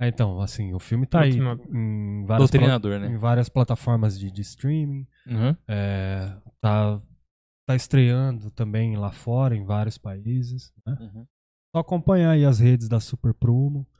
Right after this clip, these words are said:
Speaker 3: Uhum.
Speaker 1: né, do Doutrinador, que você vê lá. O Destro também. Inclusive, o,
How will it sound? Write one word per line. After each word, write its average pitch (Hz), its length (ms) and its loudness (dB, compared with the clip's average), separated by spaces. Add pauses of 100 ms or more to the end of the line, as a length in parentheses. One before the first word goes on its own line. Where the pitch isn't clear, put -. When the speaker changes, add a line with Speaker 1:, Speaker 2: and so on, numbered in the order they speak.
(260)
Speaker 3:
Uhum. 120 260 0
Speaker 1:
né, 110 260 0
do 104 120 -8
Doutrinador, 107 880 0
que 139 380 -2 (340)
você 123 300 0
vê 113 220 0
lá. 98 180 -6
O 101 80 -4
Destro 117 460 -2
também. 120 560 4 (640)
Inclusive, 120 400 8
o, 117 240 6